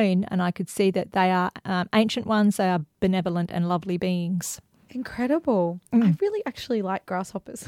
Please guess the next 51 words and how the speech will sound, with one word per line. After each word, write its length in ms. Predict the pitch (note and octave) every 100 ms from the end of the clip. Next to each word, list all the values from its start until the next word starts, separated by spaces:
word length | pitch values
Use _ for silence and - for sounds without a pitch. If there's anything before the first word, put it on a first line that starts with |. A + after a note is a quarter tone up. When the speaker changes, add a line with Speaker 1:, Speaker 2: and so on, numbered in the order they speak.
| -
Speaker 2:
<laughs> 100 | -
Speaker 1:
Yeah, 240 | D4 A4 C4+
me 140 | A#4+
too. 140 | - A#3
Speaker 2:
I 100 | A3
Speaker 1:
I've 40 |
Speaker 2:
do. 60 | A3+
Speaker 1:
always 180 | A3 G#3+
liked 220 | F#3 -
them. 160 | F3+ F3
Speaker 2:
I 40 |
think 100 | A4
they're 180 | E4+ C4
gorgeous, 460 | C#4+ B3+ G#3+ G3 - A3
Speaker 1:
<laughs> 100 | D4+
Speaker 2:
gorgeous 280 | F#4+ C#4+ -
creatures. 540 | B3+ A3 G3+ G3+ - _ -
<laughs> 160 | - D#4 F#4 - F4 - - - - - - - -
Speaker 1:
Well, 60 | C4+
it 40 | B3
doesn't 220 | F4 A#3
mean 140 | C4
to 80 | A#3+
say 240 | - G3+
that 160 | G3+ F#3
just 160 | A#3+ -
because 300 | G4+ D4+ F#3
we 260 | G#3 G#3
evolved 400 | G3+ F#3 F#3 E3
here 160 | - F#3
on 80 | F3
the 80 |
planet 420 | F3 F#3 F3+ F#3 -
from, 400 | - F3+ F3 F3
um, 480 | - F3 E3+ F3 F3 - -
obviously 380 | - G#3+ G3 -
mammals 480 | E3+ F#3 F#3+ F#3+ -
and, 320 | F3+ F3+ F3 -
and, 180 | F3+ F3 - F3
well, 120 | F3
monkeys, 480 | F3+ G3 - G#3 G3
I 40 |
believe, 480 | F#3 F3+ F#3 A3 -
um, 320 | G3 F3+ F3 F3+
which 180 | F#3+ F#3+
I 80 | E3+
think 180 | F3+ E3+
has 120 | E3+
been 380 | - F3+ F3+ F3+ - _ _ _
slightly 300 | - G3+ F3+
modified. 520 | F3+ F3+ - G3+ A3